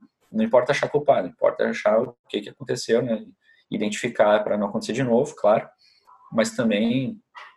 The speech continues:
prontamente resolver esse problema. Então, essa, essa, isso são as coisas que começam a aparecer no momento que tu começa a trabalhar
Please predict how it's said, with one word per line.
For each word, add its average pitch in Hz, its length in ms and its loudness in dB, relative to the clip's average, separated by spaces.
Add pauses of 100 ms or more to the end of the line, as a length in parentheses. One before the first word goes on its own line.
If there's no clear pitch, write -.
(120)
prontamente 123 600 2
resolver 135 360 0
esse 147 180 0
problema. 92 400 -4 (1900)
Então, - 240 -6
essa, - 320 0
essa, - 400 0 (140)
isso 135 340 -4
são 165 220 -2
as 151 100 -2
coisas 147 360 0
que - 80 -20
começam 131 540 0
a 156 40 2
aparecer 135 560 0
no 143 80 -2
momento 127 300 -4
que 139 120 -6
tu - 200 -18
começa 123 400 -2
a 120 160 -2
trabalhar 120 480 0